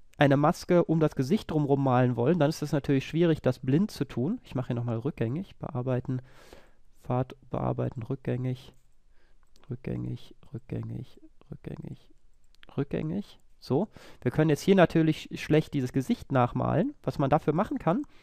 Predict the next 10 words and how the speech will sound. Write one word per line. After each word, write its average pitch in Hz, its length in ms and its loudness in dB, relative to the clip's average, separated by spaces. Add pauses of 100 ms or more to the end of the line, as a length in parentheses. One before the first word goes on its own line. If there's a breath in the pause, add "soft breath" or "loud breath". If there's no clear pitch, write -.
(640 soft breath)
ist - 260 0 (220 loud breath)
diese 143 200 2
Ebene, 147 500 4 (180)
die 127 100 0
Sichtbarkeit 208 840 0
mit 147 140 -4
dem 131 140 -2
Auge 139 220 0
hier 131 180 0
abschalten 233 580 2